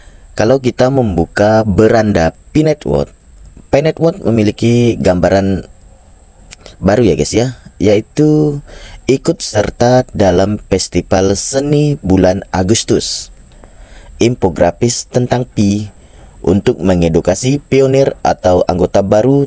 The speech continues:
tentang Pi secara keseluruhan. Produk Pi tertentu, peta jalan,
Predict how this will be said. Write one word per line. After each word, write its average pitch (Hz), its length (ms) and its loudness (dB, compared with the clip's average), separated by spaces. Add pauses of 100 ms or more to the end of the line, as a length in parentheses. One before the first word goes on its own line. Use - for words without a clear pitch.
(120)
tentang 92 400 -2
Pi 90 400 -2 (320)
secara 107 640 0
keseluruhan. 92 960 0 (1200)
Produk 170 340 0 (220)
Pi 165 160 2
tertentu, 101 720 -2 (640)
peta 95 320 0
jalan, 135 560 0